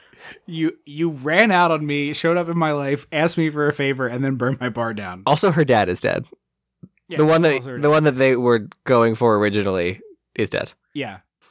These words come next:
Speaker 2: Uh,
Speaker 1: Uh, John Rhys Davies.
Speaker 2: beautiful shot of Cairo.
Speaker 1: S-, Sallah. Yep.
Speaker 2: Isn't Jonathan Rhys
Speaker 1: All the
Speaker 2: Davies also in The Mummy?
Speaker 1: I don't think he's in The Mummy. He's in the, uh, Lord of the Rings movies, though. He's Gimli.
Speaker 2: Oh, he's, he's the dwarf, right?
Speaker 1: Sure, if that is right,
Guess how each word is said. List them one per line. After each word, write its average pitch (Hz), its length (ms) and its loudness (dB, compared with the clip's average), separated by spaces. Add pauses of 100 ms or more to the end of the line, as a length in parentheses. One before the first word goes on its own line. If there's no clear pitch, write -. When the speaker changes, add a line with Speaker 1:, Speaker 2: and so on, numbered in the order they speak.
(160)
Speaker 2:
Uh, - 40 -2
Speaker 1:
Uh, 95 320 0
John 160 320 -4
Rhys 160 180 -6
Davies. 170 680 -4 (400)
Speaker 2:
beautiful 127 280 2
shot 110 200 2
of 101 80 -2
Cairo. 143 440 2
Speaker 1:
S-, 143 120 -8 (420)
Sallah. 156 540 -12 (180)
Yep. 156 260 -12 (120)
Speaker 2:
Isn't - 240 -4
Jonathan 427 300 2
Rhys 349 220 4
Speaker 1:
All 196 100 4
the 214 60 2
Speaker 2:
Davies 220 240 0
also 160 380 2
in 165 140 2
The 151 80 2
Mummy? 160 380 -2 (380)
Speaker 1:
I 139 60 -8
don't 214 160 -2
think 302 120 2
he's 269 120 2
in 233 80 2
The 175 80 2
Mummy. 135 320 0
He's 139 220 -2
in 196 160 4
the, 170 200 4
uh, 139 200 4
Lord 135 180 0
of 117 60 -8
the 113 60 -2
Rings 117 220 -2
movies, 85 280 -12
though. 85 260 -14 (260)
He's 117 220 -8
Gimli. 143 560 -4 (540)
Speaker 2:
Oh, 127 80 4
he's, 139 260 4 (160)
he's 143 320 0
the 127 100 -4
dwarf, 117 400 0
right? 113 280 0 (360)
Speaker 1:
Sure, - 1040 -12
if 131 280 -14
that 131 180 -4
is 117 220 -6
right, 127 340 -2